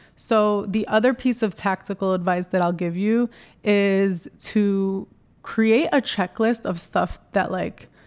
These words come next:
sixty percent of the time you will bring on a trip anyway, s-, or eighty percent of the time, who knows? So, like, chargers, like, stuff that you need,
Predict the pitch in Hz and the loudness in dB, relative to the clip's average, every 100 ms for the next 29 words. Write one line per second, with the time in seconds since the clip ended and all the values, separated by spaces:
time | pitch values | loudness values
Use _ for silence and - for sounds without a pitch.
0 | _ _ - - 262 - 294 247 226 202 | _ _ -14 -2 -2 0 0 0 0 2
1 | 208 214 220 240 226 202 196 180 202 202 | 0 0 0 4 4 4 2 -2 0 2
2 | 180 175 - 180 170 170 - - - 180 | 2 -2 -4 -4 -4 -4 -4 -6 -8 -12
3 | _ _ _ _ _ - - 214 196 202 | _ _ _ _ _ -20 -6 -4 -2 -2
4 | 202 - - 202 185 180 - - - - | -2 -6 -4 -2 -4 -8 -6 -8 -8 -6
5 | - 185 190 - - - - 233 214 202 | -2 2 0 -2 -12 -10 2 4 6 2
6 | - - - - 269 247 185 170 170 190 | -6 -20 -18 0 4 4 2 -2 -4 0
7 | 220 - 277 - 330 - 240 214 208 165 | -2 2 2 4 4 6 6 6 4 0
8 | - | -6